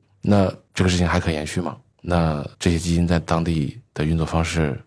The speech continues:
是否还有必要存在？其实在过去这一两年，很多的基金就把，比如说新加坡热的时候就开了，可能开了半年、大半年就关了。当然可能也是因为这一两年的这个变化太过的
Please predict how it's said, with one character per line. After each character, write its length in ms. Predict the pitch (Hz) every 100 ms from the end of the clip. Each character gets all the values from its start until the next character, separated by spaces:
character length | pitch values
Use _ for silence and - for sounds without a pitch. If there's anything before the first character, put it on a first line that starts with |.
| _ _
是 200 | - 85
否 120 | 80
还 180 | 71 80
有 100 | 76
必 100 | 82
要 160 | 80 78
存 220 | - 69
在？ 160 | 76
其 120 | - 78
实 240 | 82 80
在 140 | - 82
过 140 | 82
去 80 | 85
这 100 | 82
一 60 |
两 160 | 76 64
年， 160 | - 73
很 180 | -
多 120 | 65 82
的 80 |
基 120 | 76 73
金 160 | 78
就 120 | 73
把， 280 | 62 50 - -
比 80 | 69
如 80 |
说 160 | 76 78 - -
新 100 | -
加 100 | 110
坡 80 | 113
热 160 | 127 131
的 80 |
时 120 | 98 71
候 100 | 76
就 80 |
开 180 | 78 -
了， 160 | 82 -
可 140 | - 80
能 120 | 85
开 200 | - 92
了 140 | 90 80
半 180 | 87
年、 100 | 78
大 80 | 80
半 120 | 82
年 120 | 73 -
就 120 | -
关 180 | 64 69
了。 80 | -
当 140 | - 120
然 100 | 131
可 80 |
能 80 | 92
也 80 | 87
是 80 | 95
因 80 | 101
为 80 |
这 180 | 101 107
一 120 | - 98
两 160 | 78
年 140 | 65 82
的 80 |
这 120 | 87 85
个 160 | - - _
变 120 | 101
化 200 | 85 85
太 320 | - - 123 -
过 200 | 78 65
的 160 | 60